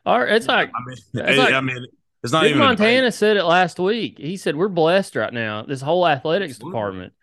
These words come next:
Speaker 1: Hell, I was watching the N C A A track and field yesterday, and we had some girl, I can't remember what event she was running, she finished third. I can't remember the last time I've seen a Tennessee track and field athlete finish on national television in something, but across the board,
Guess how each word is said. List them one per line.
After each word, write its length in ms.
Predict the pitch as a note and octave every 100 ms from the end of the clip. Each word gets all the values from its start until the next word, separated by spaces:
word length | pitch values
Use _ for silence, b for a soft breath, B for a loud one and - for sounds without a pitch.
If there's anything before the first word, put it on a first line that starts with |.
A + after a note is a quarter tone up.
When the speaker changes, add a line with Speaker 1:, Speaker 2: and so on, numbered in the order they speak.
| b _
Speaker 1:
Hell, 160 | A#3+ A#3+
I 100 | B3
was 140 | D4
watching 380 | A3+ G#3 G3+ G3
the 120 | E3
N 140 | F#3 G3+
C 160 | G#3
A 220 | F#3+ F#3+
A 40 | F3+
track 340 | - F#3+ G3
and 120 | D#3+ C3
field 320 | E3+ G3+ G3+
yesterday, 680 | G#3+ - A3+ G#3+ A3+ A3+ - _ _ _ _ -
and 120 | E3+
we 100 | G#3
had 160 | A3+ F3+
some 260 | G#3 G3
girl, 300 | F#3 G3+ G#3
I 220 | E3+ E3+
can't 200 | F3 F#3+
remember 260 | F#3 D#3+ D3
what 160 | D#3 D3+
event 280 | D3 F#3+
she 120 | - C#3+
was 120 | B2+
running, 220 | C#3+ D#3+
she 160 | - F3
finished 340 | F#3+ F3 -
third. 520 | F#3+ F#3+ E3 F#2+ A#2+ - _ _ _
I 100 | -
can't 200 | G3 A3
remember 260 | F#3+ E3+ E3
the 60 | D#3+
last 280 | D#3+ E3+
time 160 | E3+ E3
I've 240 | E3 D#3+ D#3+
seen 460 | - G#3+ A#3 E3+ - -
a 100 | C3
Tennessee 440 | D3 C3+ - A#2+
track 300 | B2 C3+ A#2+
and 100 | A2+
field 160 | B2 A#2+
athlete 520 | A#2 - A#2+ A#2 -
finish 440 | C3 A#2+ A2 - - _ _ -
on 260 | B2 A#2
national 380 | B2 C3 B2+ A#2+
television 540 | A#2+ A#2+ A2 G#2+ A2
in 100 | A2
something, 400 | G#2+ B2+ A2 A#2
but 240 | A2 A2+ A2+ B B
across 460 | C#3+ - F3+ G#3+ G#3
the 100 | F3
board, 640 | D#3 F#3+ G#3+ B2 C3 C#3